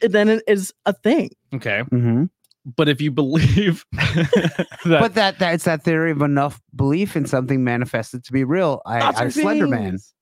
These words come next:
Speaker 2: Okay, or, like, there is a point where, like, this can do,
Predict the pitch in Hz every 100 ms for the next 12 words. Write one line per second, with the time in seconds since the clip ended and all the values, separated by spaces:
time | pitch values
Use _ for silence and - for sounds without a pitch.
0 | _ _ _ 127 143 139 113 - - 190
1 | 170 127 113 _ _ _ _ 135 120 113
2 | 104 _ _ _ _ _ - 147 160 147
3 | 135 - 139 120 123 117 117 - _ 127
4 | 120 127 117 117